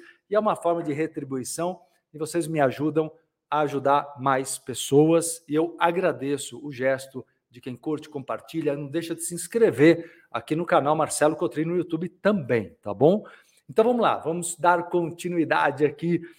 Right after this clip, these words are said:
ao que eu tava explicando pra vocês. Então, nossos, o karma em si, quando nós estudamos metafísica, espiritualidade universalista, fica muito claro que, na verdade, causa e efeito, ação e reação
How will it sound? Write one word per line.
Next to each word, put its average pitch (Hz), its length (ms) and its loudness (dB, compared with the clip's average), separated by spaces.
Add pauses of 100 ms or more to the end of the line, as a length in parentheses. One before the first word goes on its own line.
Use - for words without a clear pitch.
(160)
ao 139 120 2
que 139 80 -2
eu 156 60 2
tava 151 220 0
explicando 147 480 -6
pra 151 120 -2
vocês. 127 440 -4
Então, 233 280 0
nossos, 220 680 -4
o 320 60 -4
karma 214 480 4
em 120 60 -8
si, 170 380 -6 (300)
quando 180 240 0
nós 160 160 2
estudamos 135 720 -6 (140)
metafísica, 139 1040 0 (360)
espiritualidade 165 1300 2
universalista, 135 840 -4 (360)
fica 220 240 0
muito 247 200 -4
claro 180 460 4 (760)
que, 165 80 -6
na 170 120 -2
verdade, 131 640 0 (400)
causa 202 480 8
e 190 80 -2
efeito, 139 480 -2
ação 117 460 -6
e 113 40 -10
reação 170 640 0